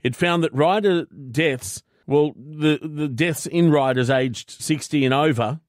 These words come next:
uh, had risen by three point three percent per year, while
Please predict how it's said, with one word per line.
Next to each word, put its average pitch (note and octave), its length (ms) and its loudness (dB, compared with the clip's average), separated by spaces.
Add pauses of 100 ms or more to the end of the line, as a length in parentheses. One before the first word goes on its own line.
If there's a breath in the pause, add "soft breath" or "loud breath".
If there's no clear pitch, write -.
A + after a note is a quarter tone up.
(160)
uh, B2+ 260 -2
had C#3+ 180 -2
risen D3+ 300 2
by C3+ 180 2
three D#3+ 280 -2
point C3+ 280 0
three C#3 220 0
percent C#3+ 500 -2 (120)
per D3 200 4
year, C3 480 0 (260 soft breath)
while D3+ 440 0